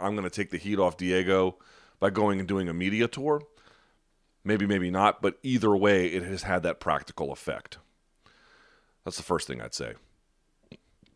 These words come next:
The second thing I'd say is that he came off, to me, this is my opinion,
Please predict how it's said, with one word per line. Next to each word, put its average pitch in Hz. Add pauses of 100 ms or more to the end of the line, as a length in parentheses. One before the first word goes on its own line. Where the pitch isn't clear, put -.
(440)
The 107
second 233
thing 95
I'd 82
say 73 (1800)
is 90
that 95
he 104
came 107
off, 92
to 98
me, 80
this 85
is 90
my 85
opinion, 69